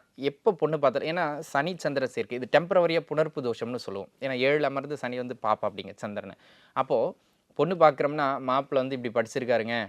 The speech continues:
நாற்பதாயிரம் சம்பளம் வாங்குறாருங்க, ஆனா இருபத்தஞ்சாயிரம் தான் வாங்கிட்டு இருப்பார். நம்ம சும்மா அப்பதான் பொண்ணு கொடுப்பான்னு கொஞ்சம் ஏத்தி சொல்லிடுறதுங்க. அந்த மாதிரி வெளிப்படையா எதையும் பேசிடுறது நல்லது,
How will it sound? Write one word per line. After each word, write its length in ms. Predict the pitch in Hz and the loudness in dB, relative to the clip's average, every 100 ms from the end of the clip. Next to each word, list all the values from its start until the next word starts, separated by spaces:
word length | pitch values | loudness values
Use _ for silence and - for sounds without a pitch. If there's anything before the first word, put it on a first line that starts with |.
| - | -4
நாற்பதாயிரம் 560 | 117 127 127 123 135 | 0 0 2 2 2
சம்பளம் 320 | - 120 131 123 | 0 -2 2 2
வாங்குறாருங்க, 400 | 117 110 107 110 | 2 0 0 -2
ஆனா 140 | 120 | -2
இருபத்தஞ்சாயிரம் 480 | 113 120 113 113 117 | -2 -4 -6 -6 -4
தான் 220 | 120 110 | -4 -6
வாங்கிட்டு 180 | 110 104 | -8 -10
இருப்பார். 260 | 92 98 - | -8 -10 -8
நம்ம 200 | 104 110 | -10 -10
சும்மா 260 | - 123 131 | -10 -6 -4
அப்பதான் 200 | 123 127 | -2 -2
பொண்ணு 220 | 123 123 | -4 -6
கொடுப்பான்னு 260 | 117 120 120 | -6 -6 -6
கொஞ்சம் 200 | 113 117 | -4 -2
ஏத்தி 220 | 123 120 | -2 -4
சொல்லிடுறதுங்க. 500 | 117 110 107 101 92 - _ _ | -6 -6 -4 -6 -10 -16 _ _
அந்த 180 | 123 147 | -2 0
மாதிரி 320 | 165 147 170 - 113 | 2 0 -4 -10 0
வெளிப்படையா 500 | 127 208 214 233 233 | 2 2 6 8 10
எதையும் 320 | 196 165 190 175 | 8 6 2 2
பேசிடுறது 520 | 165 202 185 160 156 | 2 4 2 -2 -2
நல்லது, 380 | 139 101 95 92 | -4 -4 -6 -8